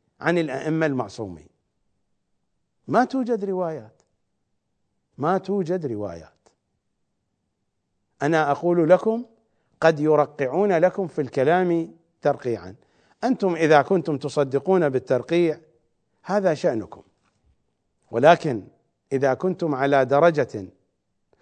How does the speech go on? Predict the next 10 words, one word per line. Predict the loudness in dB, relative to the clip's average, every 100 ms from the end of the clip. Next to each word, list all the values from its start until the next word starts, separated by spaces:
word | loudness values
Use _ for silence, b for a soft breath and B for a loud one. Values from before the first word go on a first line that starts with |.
| _ _
من | -2 2
الوعي | 2 4 6 6 4 0
العلوي، | 0 0 2 4 2 0 -8 _ _ _ _ _ _ _ _ _ _ _ _ _ _ _ _ _ _ _ _ -2
إذا | 2 2
كنتم | 4 0 0 -4
على | -2 2 2 4
درجة | 4 4 4 0 -4 -10 -12 _ _ _ _ _ _ _ _ _
من | -2 2
الوعي | 2 4 6 6 6 2
الحسيني، | 0 -4 0 2 4 4 2